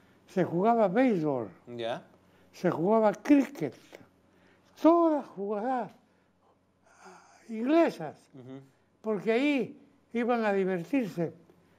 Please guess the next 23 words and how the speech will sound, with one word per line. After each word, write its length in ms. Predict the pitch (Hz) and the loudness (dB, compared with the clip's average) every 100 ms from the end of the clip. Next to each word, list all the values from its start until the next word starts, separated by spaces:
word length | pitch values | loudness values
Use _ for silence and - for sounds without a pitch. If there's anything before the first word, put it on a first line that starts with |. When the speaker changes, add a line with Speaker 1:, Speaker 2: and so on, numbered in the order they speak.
| - | -6
Speaker 1:
los 160 | 202 180 | -2 2
de 80 | 175 | 2
las 260 | 160 120 - _ _ _ _ - | 0 -2 -8 _ _ _ _ -8
compañías 760 | 196 185 190 208 247 226 233 - - _ _ - | -4 -2 0 0 2 0 -2 -10 -20 _ _ -6
del 220 | 202 180 | -2 -2
puerto, 640 | 180 320 277 208 - 127 - | 2 4 4 -2 -10 -12 -12
Speaker 2:
Ujú. 300 | 135 117 131 131 _ _ _ _ _ _ _ | -20 -18 -18 -20 _ _ _ _ _ _ _
Speaker 1:
que 80 | 208 | -2
eran 240 | 226 220 | 0 0
inglesas. 580 | 208 214 277 247 - 113 - _ _ _ _ _ _ _ _ _ _ _ _ _ _ _ _ _ _ _ _ _ | 0 0 0 -2 -4 -16 -20 _ _ _ _ _ _ _ _ _ _ _ _ _ _ _ _ _ _ _ _ _
Speaker 2:
Entonces, 420 | - 123 113 123 131 | -16 -12 -10 -10 -10
eh, 160 | 127 | -14
se, 260 | - 123 117 | -8 -8 -6
se 180 | - 117 | -4 0
adoptaban 600 | 113 113 147 147 139 139 | 0 0 2 4 2 -4
esas, 340 | 139 143 131 | -6 -6 -6
esas, 360 | 143 - 139 123 | -10 -10 -10 0
esas 20 | |
Speaker 1:
Toditos, 480 | 233 277 330 320 - | 4 8 8 6 0
Speaker 2:
costumbres. 420 | 160 160 110 - _ - | -10 -12 -16 -20 _ -8
Speaker 1:
uniformados. 800 | 233 220 165 208 240 330 294 - - _ _ | -6 -4 -4 -4 0 2 2 -2 -12 _ _
Speaker 2:
Ajá, 240 | 107 117 117 _ _ _ | -20 -20 -20 _ _ _
ajá. 240 | 107 107 | -20 -20